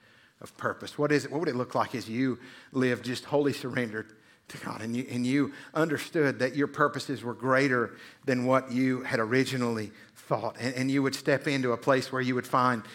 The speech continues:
fulfillment, where you would find joy, where you would find satisfaction, it, wh-, where your business all of a sudden w-, was not just a job, but it was a calling, where you understood that every place that God has placed us, that he o-, ordains those steps, that he allows us to be in those places so that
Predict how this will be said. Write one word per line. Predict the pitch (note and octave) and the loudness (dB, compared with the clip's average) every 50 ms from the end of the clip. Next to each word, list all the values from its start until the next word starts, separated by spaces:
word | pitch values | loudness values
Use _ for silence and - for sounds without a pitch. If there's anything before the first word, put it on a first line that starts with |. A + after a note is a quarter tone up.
| - - - _ | -20 -20 -20 _
fulfillment, | - - C#3+ - - - D3 B2+ B2+ B2 A2+ G#2+ | -4 -4 -4 0 2 2 4 4 2 0 0 0
where | A#2+ B2 | 0 2
you | C3 D3 | 4 4
would | C#3+ C#3 | 4 4
find | - - C3+ B2+ A#2+ A#2 G2+ | 4 4 4 4 4 0 -4
joy, | G#2+ A2+ C3 C3+ C3+ B2+ A#2 A#2 | -4 0 2 2 4 4 4 2
where | A#2+ B2+ | 2 2
you | C3+ D3+ | 2 2
would | D3 C3+ | 2 2
find | - D3 C3+ B2+ A#2 | 2 2 2 2 2
satisfaction, | - - C3+ B2+ A#2 - - - C3+ B2 B2+ - - C3 G#2+ - - - - - - - - | 0 -2 -2 -2 -4 -4 0 2 2 2 2 0 -4 -8 -8 -10 -12 -16 -18 -18 -18 -14 -6
it, | - D3+ D#3 - | -4 -4 -2 0
wh-, | - D3+ F3 - C3 | 0 0 0 4 4
where | F#3 F3+ | 6 8
your | D#3 D3 C#3 | 8 8 6
business | A#2+ G#2+ C#3+ D3 D#3 D#3 D3 C#3 B2 - - | 6 6 6 6 6 6 4 2 -2 0 2
all | D3 C#3+ C#3+ | 4 4 4
of | B2+ | 4
a | B2 | 2
sudden | - - D#3+ D3 C#3+ C3 B2 A2 - - - - - - | 0 2 4 4 4 4 0 -4 -6 -10 -16 -12 -4 -2
w-, | D3+ D3+ C#3+ | 0 2 4
was | D3 D3 C#3 - C3+ | 6 6 6 6 4
not | C#3+ D3 D3+ D#3 D3+ B2 | 6 6 6 6 4 2
just | D3+ D3+ - - | 0 0 0 0
a | C3+ A2 | -2 -4
job, | - A2 B2+ C3 C3+ D3 C#3+ B2+ A#2 | -2 0 4 6 6 8 6 6 4
but | A#2 B2 | 4 2
it | D3+ D#3 | 2 2
was | C#3 C3 C#3 | 0 -2 -4
a | B2+ | -4
calling, | - - - - D#3 D#3 D3+ D3 C3+ B2 A#2 | -4 -4 2 6 6 8 8 6 4 2 2
where | B2 C#3 C#3+ | 2 2 2
you | C#3 D#3 G3 G3 F#3 - - - - - - | 2 2 2 2 2 2 0 -4 -12 -4 2
understood | E3+ E3 E3+ E3 C#3 - - F3+ E3+ D#3+ C#3+ B2+ | 4 4 6 4 2 0 0 2 2 4 4 4
that | C3+ C#3+ | 4 6
every | D#3 F#3+ F#3 G3+ F#3 D3 | 6 6 4 4 2 0
place | - - - D#3+ E3 E3+ D#3 C#3+ - - | 0 0 2 4 4 4 4 2 -2 -6
that | C#3+ B2+ - | -8 -8 -4
God | - C3+ C3+ D3 D3 C3 | 0 2 4 4 4 4
has | A#2+ C#3 B2 - | 2 -2 -6 -6
placed | - - D#3 C#3+ C3+ - C#3 | 0 2 2 2 2 0 -6
us, | C3 - | -8 -6
that | - C#3+ | -4 0
he | A#2+ E3+ G3+ G3 C3+ - - - - - - | 0 2 2 2 0 -2 -6 -14 -16 -6 -4
o-, | E3 E3 | -4 -2
ordains | - D#3+ C#3+ A#2 B2 C#3 D3+ F3 F#3 D#3+ C3+ | 0 0 0 2 2 2 2 2 2 0 0
those | D3+ C3+ - | -2 -2 -2
steps, | - E3+ - - | -2 -4 -4 -4
that | E3+ C#3+ | -4 -2
he | D#3 F#3 | 2 4
allows | E3 C#3+ C#3 D3+ E3 F3 F#3 F3+ E3+ | 6 6 6 6 6 6 6 4 2
us | E3+ D3 - | -2 -4 -4
to | - D#3+ | -6 -2
be | C#3 D#3 D#3+ E3 C3+ C#3 | 0 2 0 2 0 0
in | D3+ D#3+ E3 | -2 0 0
those | E3 D#3+ D3+ D#3 | 0 0 -2 -2
places | - - D#3+ D3+ D3 C#3+ - D3+ C#3+ - | -2 0 0 2 2 0 -2 -6 -8 -8
so | - - - F3 D#3+ D#3+ D#3+ | -10 -6 0 2 4 4 4
that | C3+ C#3+ C#3 C#3 C3 B2+ | 4 6 6 6 4 2